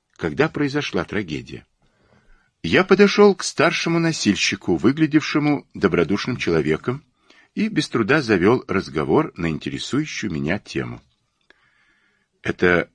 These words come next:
позор, что полиция допускает,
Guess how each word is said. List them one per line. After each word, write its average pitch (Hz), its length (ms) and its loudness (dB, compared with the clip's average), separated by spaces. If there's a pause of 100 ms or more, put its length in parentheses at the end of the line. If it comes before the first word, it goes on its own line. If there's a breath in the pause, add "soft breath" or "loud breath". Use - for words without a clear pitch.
(120)
позор, 90 580 0 (680)
что - 240 -6
полиция 85 640 0
допускает, 85 880 -4